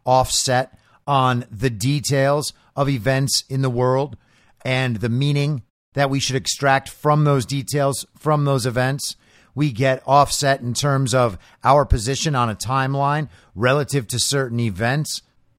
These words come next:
We become unmoored from our history. We become unmoored from our present. And then we are given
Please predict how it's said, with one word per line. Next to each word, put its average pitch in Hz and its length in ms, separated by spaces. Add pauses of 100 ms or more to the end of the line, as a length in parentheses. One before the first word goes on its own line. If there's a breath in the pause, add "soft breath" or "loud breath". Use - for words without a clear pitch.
(120)
We 127 160
become 143 560
unmoored 135 580
from 120 460
our 107 200
history. 165 580 (200 soft breath)
We 117 100
become 131 420
unmoored 120 480
from 107 160
our 101 100
present. 160 580 (280 soft breath)
And 143 180
then 143 240
we 143 180
are 131 140
given 131 640